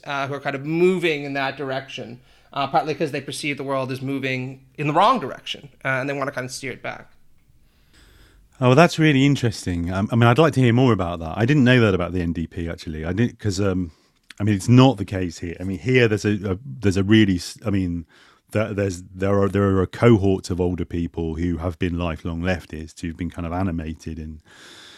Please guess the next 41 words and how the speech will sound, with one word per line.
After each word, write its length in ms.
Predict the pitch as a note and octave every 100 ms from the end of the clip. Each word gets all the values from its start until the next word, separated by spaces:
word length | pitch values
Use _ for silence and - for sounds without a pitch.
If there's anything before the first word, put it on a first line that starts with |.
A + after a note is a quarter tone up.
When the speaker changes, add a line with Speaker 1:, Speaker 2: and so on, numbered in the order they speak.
| - -
Speaker 2:
mobilised 840 | A2 A2+ G2+ F2 E2 D#2+ E2 -
by 280 | F#2+ F2 E2 B2 -
the 220 | - F2+
Corbyn 520 | - A#2+ F#2+ E2 E2 F#2+
moment, 440 | D#2+ D#2 E2 F2
but 120 | E2+
it's 120 | F2
completely, 760 | - F#2 - A#2+ G2+ F2+ D#2+ D#2+ -
um, 320 | D#2 D2+ D#2 _ _ -
there's 160 | F#2+
a 40 | F#2+
very 300 | A2 G#2 F2+
stark 420 | - F2+ E2+ -
kind 140 | F2
of 60 | D#2+
generational 640 | F2 E2 E2+ E2 - D#2
divide. 560 | D2 D#2 D2+ D2 C#2 - -
Uh, 60 | E2 - E2
and, 140 | D#2+
uh, 60 | D#2
so, 300 | - G2+ G#2 -
um, 420 | A2 A2 A2 A2+ -
but 260 | - B2 B2
I 40 |
mean, 120 | A#2+
in 120 | B2
terms 260 | A#2+ D#3+ B2+
of 60 | A2+
the 60 |
kind 140 | A2 G2+
of 60 |
younger 500 | B2 F#3 C3 F#2+ F2
sort 120 | -
of 80 | F#2
generations, 640 | F#2 E2+ E2+ E2 - E2 F#2
well, 180 | F2
I, 120 | E2 F2+
I 100 | F#2+
think 240 | - E2+
it's 140 | D#2+ -
just 400 | F2+ - _